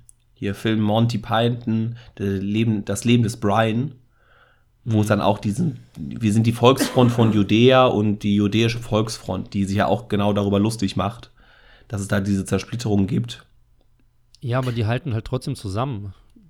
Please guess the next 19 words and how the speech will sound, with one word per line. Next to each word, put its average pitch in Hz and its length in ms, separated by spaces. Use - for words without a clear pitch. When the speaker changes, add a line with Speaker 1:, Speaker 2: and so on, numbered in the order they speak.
Speaker 2:
z-, 98 320
zumindest 104 360
meiner 110 260
Einschätzung 104 500
nach. 98 300
Und 110 280
gerade 117 260
Speaker 1:
Aber 120 80
vielleicht 127 340
Speaker 2:
heute, 123 160
Speaker 1:
wirkt 160 60
es 151 60
Speaker 2:
weil 101 120
Speaker 1:
auch 147 80
immer 156 140
nur 160 100
von 147 180
außen 131 380
so. 110 300